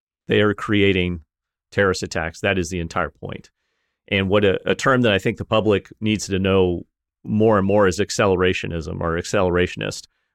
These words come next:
which is the idea is to accelerate either a race war or a second civil war or violence to bring around societal change. And that's very much entrenched in the anti-government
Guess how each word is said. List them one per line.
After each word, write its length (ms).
which 180
is 100
the 140
idea 300
is 120
to 220
accelerate 920
either 320
a 40
race 360
war 420
or 140
a 40
second 360
civil 320
war 340
or 160
violence 580
to 80
bring 280
around 280
societal 560
change. 480
And 80
that's 180
very 280
much 220
entrenched 640
in 400
the 160
anti-government 840